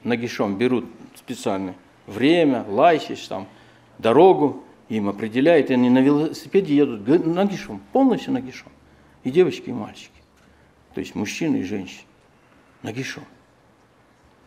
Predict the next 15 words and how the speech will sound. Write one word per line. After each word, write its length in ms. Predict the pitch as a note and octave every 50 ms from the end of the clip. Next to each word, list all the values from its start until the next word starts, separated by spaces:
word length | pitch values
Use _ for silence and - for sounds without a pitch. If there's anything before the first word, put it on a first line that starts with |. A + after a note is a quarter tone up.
| _ _ _ _ _ _ _ - _ _ _
И 60 | - A#2
думают: 280 | A#2 A2 G#2+ G2+ G2 -
«Ой, 480 | - A3+ A#3 A3 G#3 F#3+ E3+ D3+ - - -
как 200 | - - - -
это 80 | - -
страшно». 460 | - - E3+ D3 B2 - - - - - _ _ _ _ _ _ _ _ _ _ _ _ _ _ _ _ _ _ _ _ _ _ _ _ _ _ _ _ _ _ _ -
А 80 | -
моя 260 | G2 A2 C3 F3 A3+ A#3
бабушка, 480 | G#3+ F#3+ D3 - F2+ - - - - - - _ _ _ _ -
она 140 | G#2+ A#2+
говорила, 440 | B2 C3 C#3 C3+ C3 B2+ A2+ G#2 G#2
«До 240 | F#2 F#2+ E3 F3+ F#3
войны, 480 | E3+ F#3 F#3 F3+ F3 D3+ A2 F2 - - - _ _ _ _ _ _ _ _ _ _ _ _ _ _ -
до 280 | - F#2+ A#2 C#3+ E3
войны». 500 | D#3 E3 E3+ F3 E3+ D#3+ C3 G2+ F2 -